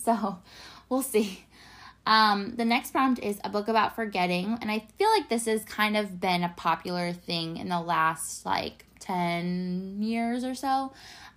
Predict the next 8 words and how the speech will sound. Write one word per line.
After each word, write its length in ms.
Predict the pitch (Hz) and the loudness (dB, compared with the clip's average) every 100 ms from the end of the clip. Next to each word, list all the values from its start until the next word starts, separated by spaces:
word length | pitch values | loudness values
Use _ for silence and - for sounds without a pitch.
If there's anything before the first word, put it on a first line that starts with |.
| - | 0
I 160 | 214 | 2
have 420 | 233 214 208 208 | 4 4 6 4
We 320 | 196 196 226 247 | 0 -4 -2 0
Were 160 | 277 | 0
Liars, 680 | 247 226 208 208 202 214 - | 2 4 4 2 0 -4 -6
What 240 | - 202 - | -2 -2 2
Alice 340 | 208 220 226 | 2 2 0
Forgot, 580 | - 208 185 180 - | -4 0 4 4 2